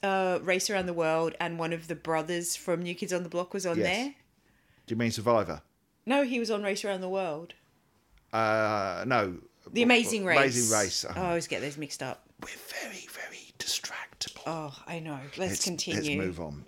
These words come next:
Speaker 2: So, uh, he, Simon says, "I'm the co-host of the Genesis podcast, The Revelation Station. We'd intended to do Meridian after finishing up with Phil and Co, but you beat us to it.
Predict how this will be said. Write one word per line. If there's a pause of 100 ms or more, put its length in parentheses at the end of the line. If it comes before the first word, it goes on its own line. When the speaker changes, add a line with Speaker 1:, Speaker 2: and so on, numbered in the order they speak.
(180)
Speaker 2:
So, (460)
uh,
he, (360)
Simon
says,
"I'm
the
co-host
of
the
Genesis
podcast,
The
Revelation
Station. (240)
We'd
intended
to
do
Meridian
after
finishing
up
with
Phil
and
Co,
but
you
beat
us
to
it.